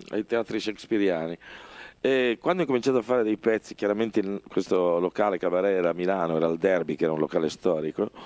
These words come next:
molti mi dicevano: "Ma, ma perché te la prendi con quell'imprenditore edile?" <laughs>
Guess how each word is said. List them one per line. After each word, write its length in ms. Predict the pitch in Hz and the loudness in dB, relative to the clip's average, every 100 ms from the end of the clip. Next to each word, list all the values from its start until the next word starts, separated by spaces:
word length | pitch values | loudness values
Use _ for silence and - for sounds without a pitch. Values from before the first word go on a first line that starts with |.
| - - - - - - | -18 -18 -20 -20 -20 -4
molti 240 | 165 175 | -2 0
mi 120 | 139 113 | -2 -4
dicevano: 720 | 113 - 110 98 98 110 - - | -4 0 2 2 0 -2 -8 -6
"Ma, 260 | 151 175 | -4 -4
ma 760 | 180 175 - - - - - 170 | -6 -10 -14 -20 -20 -20 -6 0
perché 280 | - - 208 | 0 0 2
te 100 | 143 | 2
la 120 | 107 | 2
prendi 300 | 123 117 110 | 0 0 0
con 180 | 113 107 | -2 0
quell'imprenditore 840 | 120 113 113 110 104 95 113 107 | 2 2 0 -2 -2 2 2 2
edile?" 520 | 92 90 80 80 78 - _ - _ _ - - - - - - - - _ - - - | 2 0 2 0 -2 -10 _ -20 _ _ -20 -20 -20 -20 -20 -20 -20 -20 _ -20 -20 -20
<laughs> 680 | - - - - - - | -14 -12 -10 -12 -12 -18